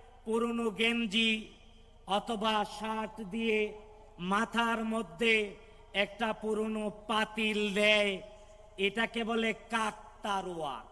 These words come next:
কি বলে? আপনারা চিনছেন? কি হাসাই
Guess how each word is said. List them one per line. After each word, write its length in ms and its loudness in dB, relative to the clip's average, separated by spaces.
কি 140 -4
বলে? 400 2
আপনারা 420 -2
চিনছেন? 580 2
কি 100 0
হাসাই 500 6